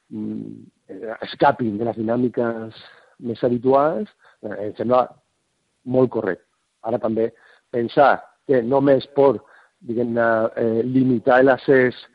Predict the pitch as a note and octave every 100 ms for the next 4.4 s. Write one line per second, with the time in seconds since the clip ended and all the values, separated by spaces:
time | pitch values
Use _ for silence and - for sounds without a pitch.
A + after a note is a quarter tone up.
0 | _ _ - B2+ C3 A#2+ C#3+ C3+ - G#2
1 | G2 A#2 G2 A2+ A#2 B2 G#2+ B2+ B2+ A2
2 | G#2+ A2+ A#2+ A#2 A#2+ A#2 A#2 A2 - B2+
3 | G#2 - _ _ - B2 B2 - A#2+ A2+
4 | B2 - B2+ A2